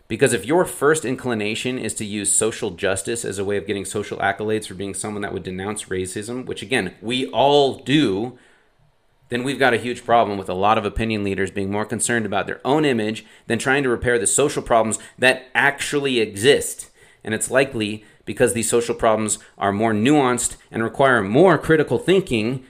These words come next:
than merely just banding together against the N-word. Critical thinking, guys, that's what we're talking about here. Which, by the way, this didn't even require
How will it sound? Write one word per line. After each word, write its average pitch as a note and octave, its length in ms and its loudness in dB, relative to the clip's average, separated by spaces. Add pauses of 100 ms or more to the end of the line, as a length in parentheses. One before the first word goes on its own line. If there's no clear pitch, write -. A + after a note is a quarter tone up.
than A#2+ 140 -2
merely C#3 260 0
just G#2+ 220 -4
banding B2 360 2
together A2+ 320 4
against G#2+ 300 0
the - 140 -8
N-word. G#2+ 500 -2
Critical E3+ 340 2
thinking, C#3+ 400 -2
guys, F#2+ 320 -2
that's A#2+ 180 -2
what C3 120 -2
we're A#2 60 0
talking C#3 300 -2
about G2+ 140 -2
here. F2 320 -8
Which, A#2 140 -6
by D3+ 120 4
the D#3 100 2
way, C#3 100 4
this A2 160 -2
didn't D#3 120 -6
even D3 160 -4
require C3+ 480 -2